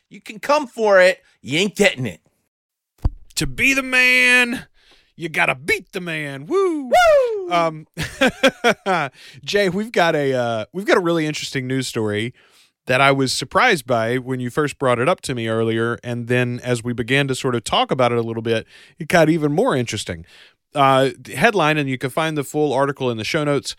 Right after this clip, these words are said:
Speaker 2: but the headline is from Rain News. Libsyn shareholder complains of executive compensation and calls for a new board. Uh, you were talking about this, uh, when we first got connected this morning, and you were just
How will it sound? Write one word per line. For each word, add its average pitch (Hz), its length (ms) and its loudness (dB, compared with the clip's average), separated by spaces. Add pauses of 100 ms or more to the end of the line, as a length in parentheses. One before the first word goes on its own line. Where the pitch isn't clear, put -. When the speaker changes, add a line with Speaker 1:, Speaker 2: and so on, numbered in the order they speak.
(300)
Speaker 2:
but 120 120 -8
the 135 80 -6
headline 160 480 2
is 131 180 -4
from 113 220 -6
Rain 165 320 0
News. 147 480 0 (680)
Libsyn 196 640 2
shareholder 127 720 0
complains 151 720 -6
of 120 160 -4
executive 135 560 0
compensation 120 720 -2
and 110 180 -12
calls 131 420 0
for 120 380 -2
a 110 80 -6
new 120 260 0
board. 104 540 0 (560)
Uh, 120 260 0
you 160 160 -2
were 269 100 0
talking 185 340 4
about 120 220 0
this, - 340 -2 (420)
uh, 117 320 2
when 127 160 -2
we 123 120 0
first 139 280 0
got 123 180 2
connected 139 360 -2
this 117 180 -4
morning, 117 380 -2
and 120 140 -6
you 120 80 -2
were 120 80 -6
just 113 160 -14